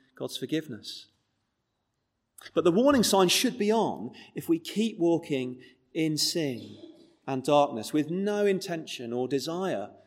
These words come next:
to ever walk in the light. You see, from verse three here, John was likely writing because of false teachers who said,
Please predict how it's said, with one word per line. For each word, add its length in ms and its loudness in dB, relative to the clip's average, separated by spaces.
to 180 2
ever 200 2
walk 440 0
in 120 -4
the 80 -2
light. 400 -8
You 80 -2
see, 160 8
from 180 0
verse 340 6
three 240 8
here, 160 4
John 220 2
was 140 0
likely 380 6
writing 520 2
because 260 -4
of 80 -6
false 320 2
teachers 400 -4
who 80 0
said, 340 4